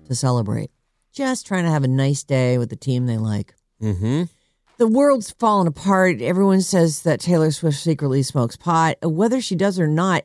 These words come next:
Speaker 1: it is legal in a lot of places. Like, this is not, she was not caught shooting heroin, guys. Like,
Speaker 2: Wait, so sh-,
Speaker 1: freaking
Speaker 2: was she
Speaker 1: relax.
Speaker 2: caught with a doobie?
Speaker 1: No, but I guess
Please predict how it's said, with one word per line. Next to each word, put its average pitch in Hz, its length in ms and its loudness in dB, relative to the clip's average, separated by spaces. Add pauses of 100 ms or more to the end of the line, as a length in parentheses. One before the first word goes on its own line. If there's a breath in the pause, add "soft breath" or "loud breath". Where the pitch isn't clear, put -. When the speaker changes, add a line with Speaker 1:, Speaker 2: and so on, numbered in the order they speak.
Speaker 1:
it 214 160 0
is 277 220 0
legal 208 440 2
in 143 120 0
a 139 80 4
lot 165 420 2
of 156 80 2
places. 143 600 0
Like, 139 180 0
this 208 220 -4
is 196 180 -2
not, 196 220 0
she - 100 -2
was 214 240 4
not 254 320 0
caught 262 300 -2
shooting 214 420 -2
heroin, 160 540 0
guys. 101 520 -8 (440)
Like, 156 100 -2
Speaker 2:
Wait, 135 180 0
so 117 140 0
sh-, - 40 -4
Speaker 1:
freaking 240 200 0
Speaker 2:
was - 80 4
she 190 80 4
Speaker 1:
relax. 156 440 2
Speaker 2:
caught - 20 -2
with 117 100 0
a 113 60 2
doobie? 120 500 0 (100)
Speaker 1:
No, 247 520 4
but 233 120 2
I 240 60 4
guess 302 240 0